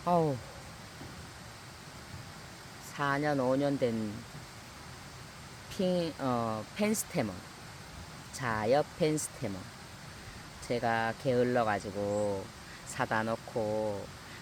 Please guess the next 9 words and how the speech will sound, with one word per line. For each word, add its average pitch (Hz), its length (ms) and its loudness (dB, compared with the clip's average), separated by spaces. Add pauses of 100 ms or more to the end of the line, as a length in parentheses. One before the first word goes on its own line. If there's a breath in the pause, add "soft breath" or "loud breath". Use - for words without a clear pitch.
(120)
그냥 107 300 -2
사천 131 440 2
원짜리 107 360 0
하나 101 240 -2
사가지고, 110 840 0 (520 loud breath)
어, 101 520 -4
제 113 140 0
놀이터에 113 480 0 (220)
뚝 294 140 4